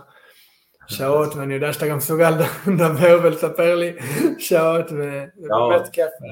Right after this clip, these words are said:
Speaker 1: הש-, השני דברים, וזה משהו שאתה גם נגעת בזה בהתחלה, שאני תמיד אוהב לסיים איתם כזה, זה קודם כל ההגדרה, איך אתה מגדיר, אתה יכול לבחור אחת מהשניים או, או את שניהם, איך אתה מגדיר הצלחה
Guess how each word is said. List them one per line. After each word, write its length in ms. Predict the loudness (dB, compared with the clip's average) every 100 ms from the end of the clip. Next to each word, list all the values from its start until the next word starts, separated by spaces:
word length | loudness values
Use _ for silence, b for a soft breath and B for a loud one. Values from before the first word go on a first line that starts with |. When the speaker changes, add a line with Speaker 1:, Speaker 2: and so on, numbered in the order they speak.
| -20 -8
Speaker 1:
הש-, 240 | -6 -6 -8
השני 420 | -8 -4 -2 0
דברים, 400 | 2 0 0 -4
וזה 160 | -6 -4
משהו 260 | -4 -4
שאתה 220 | -8 -6 -4
גם 120 | -4 -4
נגעת 220 | -6 -6 -8
בזה 100 | -8
בהתחלה, 420 | -10 -8 -4 -4
שאני 280 | -6 -12 -14
תמיד 320 | -14 -12 -4
אוהב 220 | -4 -4 -10 b b b b -8
לסיים 600 | -6 -4 -4 -2 0 0
איתם 320 | -2 -4 -8 -8
כזה, 360 | -10 -8 -8 -10 _ _ _ _ -12
זה 180 | -10
קודם 280 | 0 0 2
כל 180 | 0 0
ההגדרה, 500 | 0 -2 -4 -2 -4
איך 160 | -6 -8
אתה 220 | -6 -6
מגדיר, 480 | -4 -8 -6 -6 -4
אתה 140 | -6
יכול 180 | -4 -4
לבחור 320 | -4 -4 -4
אחת 280 | -2 -6 -6
מהשניים 540 | -8 -8 -8 -8 -8
או, 60 | -10
או 240 | -10 -10
את 100 | -10
שניהם, 400 | -12 -10 -12 -12
איך 140 | -18 -16
אתה 100 | -14
מגדיר 420 | -14 -14 -10 -10
הצלחה 600 | -10 -12 -12 -6 -4